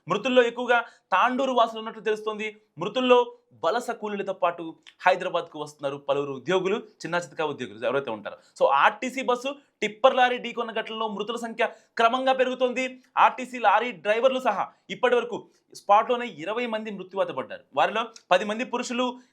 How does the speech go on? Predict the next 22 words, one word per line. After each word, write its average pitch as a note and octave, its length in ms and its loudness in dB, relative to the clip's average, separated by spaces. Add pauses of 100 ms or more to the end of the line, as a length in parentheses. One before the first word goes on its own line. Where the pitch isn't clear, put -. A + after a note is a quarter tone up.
తొమ్మిది A3 240 0
మంది G#3+ 220 -2
మహిళలు, G3 460 -2 (220)
ఒక G#3 140 2
బాలుడు F#3+ 580 0
ఉన్నట్టు F3 220 -10
సమాచారం. E3 440 -6 (600)
So, E3+ 60 0
ఘటనా F3 220 4
స్థలానికి A3 360 2
వెంటనే G#3 320 0
చేరుకున్న A3+ 320 -2
పోలీసులు A3+ 540 -2 (300)
మూడు C4+ 220 2
జేసీబీలతో F#3+ 600 -2 (220)
సహాయక G3 280 2
చర్యలు G3+ 240 -6
చేపట్టారు. G#3 540 -4 (260)
పోస్ట్ A3+ 220 4
మార్టం G3+ 260 0
తర్వాత F3+ 380 0 (380)
మృతదేహాలను D#3 720 -4